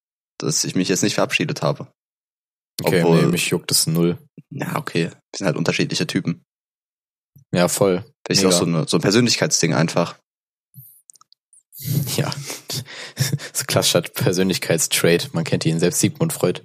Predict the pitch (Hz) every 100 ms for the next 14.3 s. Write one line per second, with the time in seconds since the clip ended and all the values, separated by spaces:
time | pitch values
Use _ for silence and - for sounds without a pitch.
0 | _ - - 90 85 87 - 87 82 -
1 | - _ _ _ _ _ _ _ _ _
2 | _ _ _ _ - 98 - 92 85 85
3 | 85 85 110 82 78 98 110 113 101 113
4 | 101 85 90 87 82 82 87 151 - -
5 | 90 87 95 90 104 104 - 87 85 85
6 | 90 - 80 85 _ _ _ _ - -
7 | 87 95 90 92 82 - 95 90 87 -
8 | _ _ _ _ _ _ _ _ _ -
9 | 82 80 85 - _ _ _ _ _ -
10 | - - 90 101 85 - _ - _ -
11 | 104 - 113 80 76 85 113 90 - -
12 | 87 - 82 80 82 117 127 131 - -
13 | 90 101 101 92 92 87 85 90 113 127
14 | - -